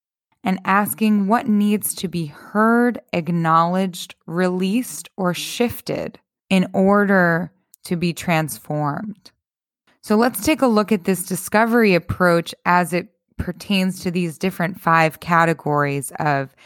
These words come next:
things that we'd like to transform. Let's talk about physical pain. In the perspective of the discovery modus,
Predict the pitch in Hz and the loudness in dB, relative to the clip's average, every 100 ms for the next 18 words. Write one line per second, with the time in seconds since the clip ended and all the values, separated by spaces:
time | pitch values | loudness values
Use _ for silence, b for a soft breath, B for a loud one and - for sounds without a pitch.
0 | b b - 185 175 160 165 160 151 156 | b b -2 0 2 2 2 2 0 0
1 | 160 147 147 143 - 143 139 - - 135 | -2 -2 -4 -6 -2 -2 -2 -6 -8 -6
2 | 131 - - - _ _ _ _ _ _ | -6 -10 -14 -18 _ _ _ _ _ _
3 | _ 190 196 - 202 196 196 185 180 - | _ -4 -4 0 0 2 4 2 0 -2
4 | 202 180 185 175 165 - 160 147 143 131 | -2 0 -2 -2 -2 -4 -4 -4 -6 -8
5 | - 147 _ _ _ - 208 196 202 190 | -10 -16 _ _ _ 0 2 2 0 0
6 | 233 262 - 240 214 175 165 160 - 269 | 0 0 2 2 2 0 -4 -6 0 0
7 | 294 285 220 175 156 151 151 151 180 - | 2 2 2 4 2 2 2 0 -2 -6
8 | - - | -8 -12